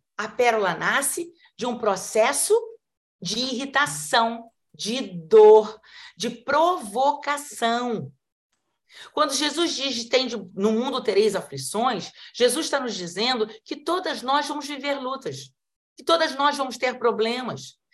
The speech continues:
que todas nós vamos ter momentos difíceis, né? Mas isso não é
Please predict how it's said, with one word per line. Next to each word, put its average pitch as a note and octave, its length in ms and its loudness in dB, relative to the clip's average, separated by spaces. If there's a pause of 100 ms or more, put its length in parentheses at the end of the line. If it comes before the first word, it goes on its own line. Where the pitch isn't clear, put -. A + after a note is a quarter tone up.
(160)
que C#4 100 -8
todas D#4+ 280 -2
nós C#4 160 2
vamos C4 200 -6
ter C4 160 0
momentos A#3+ 520 -2
difíceis, - 960 -8 (240)
né? B3 300 -2 (600)
Mas D4 240 2
isso D#4+ 200 -2
não D#4 200 2
é D4 500 2